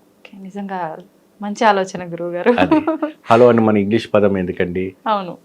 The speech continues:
Speaker 2: శ్రీమాత్రే నమః చెప్పండి అని చెప్పండి,
Speaker 1: Hmm.
Speaker 2: లేదంటే జై శ్రీరామ అని చెప్పండి, శ్రీ వెంకటేశ్వర గోవింద గోవింద అని చెప్పండి.
Speaker 1: Hmm.
Speaker 2: ఏదో రకంగా ఇప్పుడు ఇందాక ఎవరైనా మా అయ్యప్ప స్వామి, స్వామి దీక్ష తీసుకున్నారనుకోండి,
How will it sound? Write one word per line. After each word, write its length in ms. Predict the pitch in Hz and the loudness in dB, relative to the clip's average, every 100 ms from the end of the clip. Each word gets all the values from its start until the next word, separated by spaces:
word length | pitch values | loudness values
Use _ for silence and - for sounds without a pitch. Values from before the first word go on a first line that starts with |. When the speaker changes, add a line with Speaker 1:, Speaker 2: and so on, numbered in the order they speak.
| - | -6
Speaker 2:
శ్రీమాత్రే 600 | 110 107 104 98 104 98 | 2 4 4 4 2 2
నమః 320 | 95 101 104 | 0 -2 -4
చెప్పండి 440 | - 87 87 87 | -4 -4 -4 -4
అని 100 | 92 | -6
చెప్పండి, 540 | 90 87 87 87 90 92 _ _ 214 | -8 -8 -8 -6 -10 -12 _ _ -10
Speaker 1:
Hmm. 280 | 214 180 175 - | -10 -10 -14 -4
Speaker 2:
లేదంటే 240 | 208 196 202 | 0 0 -2
జై 200 | 190 196 | 0 -2
శ్రీరామ 420 | 202 101 95 90 | 0 0 0 0
అని 120 | 95 95 | -6 -6
చెప్పండి, 480 | 90 90 87 90 90 _ _ | -8 -8 -8 -10 -12 _ _
శ్రీ 180 | - 104 | -4 2
వెంకటేశ్వర 800 | 101 98 95 101 98 98 - | 4 2 0 -2 -2 -2 -2
గోవింద 420 | 95 90 101 107 104 | 0 4 4 4 2
గోవింద 420 | 92 92 95 101 | 2 2 2 2
అని 140 | 95 92 | 0 -4
చెప్పండి. 480 | 85 90 85 87 95 _ | -6 -8 -8 -10 -12 _
Speaker 1:
Hmm. 520 | 196 190 170 165 165 | -12 -10 -12 -14 0
Speaker 2:
ఏదో 220 | 131 156 160 | 4 6 6
రకంగా 380 | 117 101 92 | 4 0 -4
ఇప్పుడు 360 | 87 - _ 113 | -6 -8 _ 2
ఇందాక 300 | 110 120 117 | 4 2 2
ఎవరైనా 500 | 113 113 107 110 110 | 2 4 6 6 4
మా 220 | 107 107 | 2 0
అయ్యప్ప 240 | 104 110 110 | 2 0 0
స్వామి, 440 | - 110 104 101 | 0 2 2 -2
స్వామి 240 | - 107 | -2 -4
దీక్ష 200 | 98 110 | -2 -2
తీసుకున్నారనుకోండి, 1000 | - 110 104 - 101 92 87 92 90 95 | -2 -2 -4 -4 -6 -4 -6 -8 -8 -10